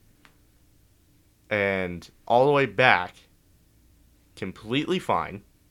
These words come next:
No light, no nothing. I was driving to work one day. It came on.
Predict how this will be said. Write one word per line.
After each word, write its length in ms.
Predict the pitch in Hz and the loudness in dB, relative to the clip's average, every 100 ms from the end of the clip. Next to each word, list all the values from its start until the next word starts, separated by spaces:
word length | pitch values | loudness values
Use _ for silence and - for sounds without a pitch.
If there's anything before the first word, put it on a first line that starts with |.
| _ _ _ - | _ _ _ -16
No 340 | 92 92 104 127 | -12 -4 0 2
light, 380 | 123 123 - | 2 0 -2
no 160 | 104 104 | -6 -6
nothing. 480 | 123 123 - 85 92 _ _ _ _ _ _ _ _ _ - | -4 -4 -6 -12 -16 _ _ _ _ _ _ _ _ _ -4
I 60 | 101 | -4
was 120 | 95 | -2
driving 340 | 117 117 107 | 0 0 -2
to 60 | 90 | -8
work 420 | 92 131 156 - | -2 0 0 -2
one 200 | 113 101 | -4 -4
day. 360 | 98 95 101 101 | -4 -4 -6 -8
It 200 | 82 - | -14 -8
came 260 | 135 143 143 | -4 0 2
on. 360 | 113 95 117 | 2 0 -6